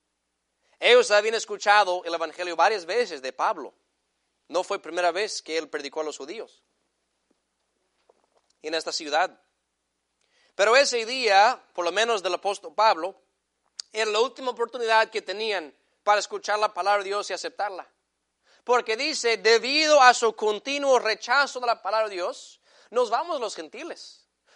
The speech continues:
Ustedes nos han cerrado la puerta demasiadas veces, ya se han mostrado que no quieren este evangelio, vamos a los gentiles.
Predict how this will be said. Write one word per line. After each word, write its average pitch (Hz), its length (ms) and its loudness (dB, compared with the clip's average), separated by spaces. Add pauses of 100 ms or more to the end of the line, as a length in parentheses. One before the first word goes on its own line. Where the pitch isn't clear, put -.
Ustedes 262 460 0
nos 254 220 2
han 247 160 4
cerrado 208 260 4
la 220 120 2
puerta 240 440 4
demasiadas 190 580 0
veces, 262 560 -2 (160)
ya 190 400 6
se 185 220 -2
han 208 120 0
mostrado 240 500 2
que 208 140 -2
no 233 260 -2
quieren 339 340 0
este 226 200 -4
evangelio, 214 600 -2 (220)
vamos 226 500 0
a 202 100 2
los 202 360 -6 (100)
gentiles. 175 920 -10